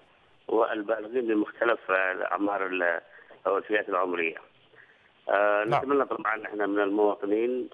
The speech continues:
Speaker 1: ومن المجتمع، آه، الحشد والتفاعل مع هذه الحملة. والنجاح. وطبعًا احنا في فترة الصيف، وفترة الصيف طبعًا تكثر فيها ال-،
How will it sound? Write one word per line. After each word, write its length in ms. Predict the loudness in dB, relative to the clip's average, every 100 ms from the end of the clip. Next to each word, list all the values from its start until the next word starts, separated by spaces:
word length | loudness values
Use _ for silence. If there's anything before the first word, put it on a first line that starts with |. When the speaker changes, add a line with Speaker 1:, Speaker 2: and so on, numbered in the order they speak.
| -6
Speaker 1:
ومن 1040 | 0 2 2 2 0 -4 -4 -4 -4 -4
المجتمع، 540 | -4 -4 -2 0 0 -2 -8 _ -20 -20 -20 _ -6
آه، 1800 | -4 -2 -4 -6 -4 -2 0 2 2 0 0 -2 -4 -4 -6 -4 0
الحشد 440 | 0 2 2 0 -6 -20 _ _ _ _ _
والتفاعل 960 | 0 2 0 -6 -6 -8 -6 -6 -4 -4
مع 340 | -4 -2 -2
هذه 100 | -2
الحملة. 480 | -4 0 2 4 0 -6 -20 -20 -20 _ _ -6
والنجاح. 960 | -2 0 0 0 0 -4 -4 -12 -4
وطبعًا 1040 | 2 4 4 2 0 -2 -6 -6 -4 -4 -4
احنا 220 | -6 -6
في 140 | -4
فترة 300 | -4 -4 -8 -10
الصيف، 280 | -4 -2 -2 -6 _ -20 -20 _ _ _
وفترة 340 | 0 0 0 -2
الصيف 400 | -2 -2 -2 0
طبعًا 220 | -2 -2
تكثر 340 | -8 -6 -2
فيها 220 | 2 2
ال-، 220 | 2 -2